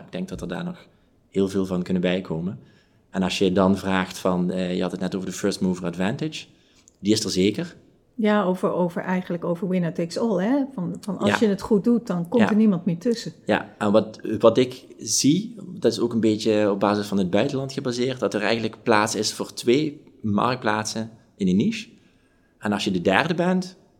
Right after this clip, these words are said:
Speaker 1: dan durf ik wel te zeggen dat je hoogstwaarschijnlijk te laat bent.
Speaker 2: Dus winner takes all geldt voor jou in de niche ook, vooral?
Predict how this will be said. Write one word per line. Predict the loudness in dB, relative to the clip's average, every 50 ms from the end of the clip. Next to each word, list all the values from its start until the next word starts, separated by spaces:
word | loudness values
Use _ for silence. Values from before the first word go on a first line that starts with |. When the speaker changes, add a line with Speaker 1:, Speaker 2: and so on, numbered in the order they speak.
| _ _ _ -4
Speaker 1:
dan | 0 2 4 4 4 4
durf | 4 4 2 2
ik | 0 0
wel | 0 0 0
te | 0
zeggen | 0 0 0 0 0 -2
dat | -2 -4 -4 -4
je | -6 -6 -6 -8 -10 -14 _ _ _ _ _ -12 -4
hoogstwaarschijnlijk | 0 0 0 0 -2 -6 -6 -6 -6 -6 -6
te | -6
laat | -8 -10 -12
bent. | -16 -18 -20 -20 _ _
Speaker 2:
Dus | -8 -8 -6 -6 -4 2
winner | 6 8 8 8 8 6 4 2
takes | 0 0 0 0 -2 -2
all | -2 -2 -2
geldt | -2 -2 -2 -2 -2 -2
voor | -2 -2 -2
jou | 0 0 -2 -2 0
in | 0 2 2
de | 4
niche | 6 8 8 8 8 6 2 -6 -6 -4
ook, | -4 -4 -4 -8 -14 -20 -20
vooral? | -12 -8 -8 -6 -4 -6 -6 -6 -10